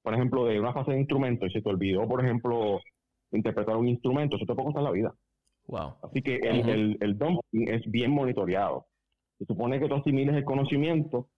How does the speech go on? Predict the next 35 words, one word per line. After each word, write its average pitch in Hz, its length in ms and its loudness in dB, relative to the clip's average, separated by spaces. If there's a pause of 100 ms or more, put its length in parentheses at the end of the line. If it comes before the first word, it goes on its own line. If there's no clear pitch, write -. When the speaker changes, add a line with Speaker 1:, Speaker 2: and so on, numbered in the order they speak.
(300)
Speaker 1:
y 123 140 0
lo 117 140 2
retengas. 104 600 -2 (580)
Y 117 100 2
no 113 220 0
perfección, 170 840 0
que 117 120 -2
te 107 100 -2
dijeron 107 280 0
todos 110 180 0
los 95 80 -2
datos, 110 420 -2
sino 107 360 0
Speaker 2:
Sí, 160 120 -6
pero, 139 160 -6
Speaker 1:
lo 117 60 -6
Speaker 2:
pero 117 120 -2
Speaker 1:
que 104 60 0
llamamos 101 300 0
Speaker 2:
suficiente 131 340 -6
pa-, 117 320 -8
exacto, 120 480 -10
pa- - 60 -10
Speaker 1:
lo 123 120 0
que 117 120 0
llamamos 143 340 2
un, 151 360 2
un 139 260 2
working 127 440 0
knowledge. 73 480 -2 (120)
Speaker 2:
Ujú. 123 160 -10
Speaker 1:
You, 107 80 2
you 110 200 2
need 123 240 2
to 151 100 2